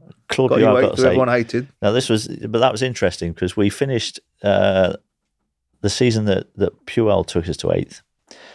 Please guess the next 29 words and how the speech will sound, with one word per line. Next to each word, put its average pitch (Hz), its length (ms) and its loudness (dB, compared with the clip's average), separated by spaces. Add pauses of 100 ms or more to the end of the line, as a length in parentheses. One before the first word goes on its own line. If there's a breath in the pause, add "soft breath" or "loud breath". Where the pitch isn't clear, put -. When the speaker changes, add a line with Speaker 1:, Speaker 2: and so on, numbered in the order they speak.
(280 loud breath)
Speaker 1:
uh, 85 360 2 (100)
and 85 500 -2 (400)
everybody 87 500 0
was 87 260 -4
going, 87 260 0
"Oh, 101 180 0
he 90 80 0
shouldn't 101 280 -2
have, 95 180 -2
shouldn't 110 220 -2
have 92 80 0
been 92 120 0
sacked. - 300 -4
He - 60 -14
shouldn't 95 180 -2
have 87 60 2
been 85 60 0
sacked. 101 220 -2
He 85 80 -6
got 90 140 -2
us - 120 -8
to 90 100 0
eighth," - 420 -4
Speaker 2:
Hmm. 123 220 -2 (360 loud breath)
Speaker 1:
which, - 360 -2
which 117 180 -2
sounds 117 300 0
great, - 280 -2
but - 160 0